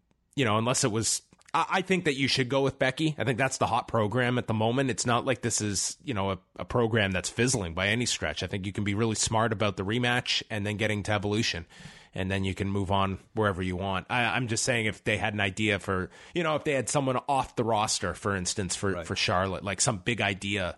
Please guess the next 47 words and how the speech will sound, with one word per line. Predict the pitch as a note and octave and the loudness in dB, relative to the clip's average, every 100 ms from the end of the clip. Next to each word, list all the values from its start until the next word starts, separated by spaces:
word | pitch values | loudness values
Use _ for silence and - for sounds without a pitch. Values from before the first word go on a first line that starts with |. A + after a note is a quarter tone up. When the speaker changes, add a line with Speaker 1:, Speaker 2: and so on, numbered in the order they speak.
| _ | _
Speaker 1:
for | - A#2 G#2 | -2 0 0
her, | E2+ D#2+ | 0 -2
she | - G3 | 2 2
would | F3 C3 | 2 2
be | D3 | 2
one | C3 A#2+ | 4 2
of | F#2+ | 2
those | A2 G#2 F#2 - - - - _ | 2 2 -2 -8 -12 -20 -20 _
figures | - D3+ A#2 G#2 F2+ - | -2 -2 0 -2 -2 -2
that | G#2+ F#2+ | -2 0
you | A2 | -4
would | G2+ E2+ _ C#3+ | -4 -6 _ -2
wanna | D#3 C#3+ | 0 0
have | C3 A2+ | 0 0
a | |
big | F#2 G2 | -2 -4
plan | - A2+ G2+ F#2+ | -4 -2 -2 -2
for | G2+ | -6
this | F#2 F2+ | -2 0
show | - E2+ | 0 -2
if | D2+ G2 | -4 -6
you | |
were | F2+ | -4
new, | F2+ F#2 F2 - | -2 -2 -4 -4
if | G#2+ - | -4 0
you | A2+ | 2
knew | G#2+ | 2
you | F#2 | 2
were | F2 | 0
building | F2 F2 F2+ F2 | -2 -2 -2 -4
towards | E2+ D2+ - | -2 -2 -4
it. | D#2 - | -6 -4
But | G#2+ - | -6 -2
I, | C3 C3 | 0 0
I | C#3+ | 0
think | F#3 F3 | 0 0
that | D3+ | 0
the | C3+ | 0
Becky | D3+ D#3+ | 2 0
program | - C3 A2+ A#2 A2 | 0 0 2 0 0
is | F#2+ - - - - | -4 -10 -18 -20 -2
what | B2+ - | 2 2
she | C3 | 2
should | A#2 | 0
be | A2 | 2
doing | A2 C3+ | 2 0
at, | F2 | -2